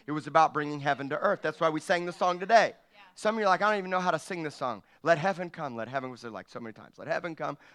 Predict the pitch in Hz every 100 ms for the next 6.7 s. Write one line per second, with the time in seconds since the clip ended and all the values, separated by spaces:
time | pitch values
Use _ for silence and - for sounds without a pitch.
0 | - 185 196 202 202 180 180 185 202 196
1 | 190 151 135 117 _ _ _ - 185 165
2 | 165 165 147 156 175 196 117 _ _ 143
3 | 147 185 151 147 - 202 202 147 139 _
4 | - 143 170 185 151 - 226 185 165 175
5 | 170 165 185 185 170 160 160 147 - 208
6 | 240 175 - 156 151 175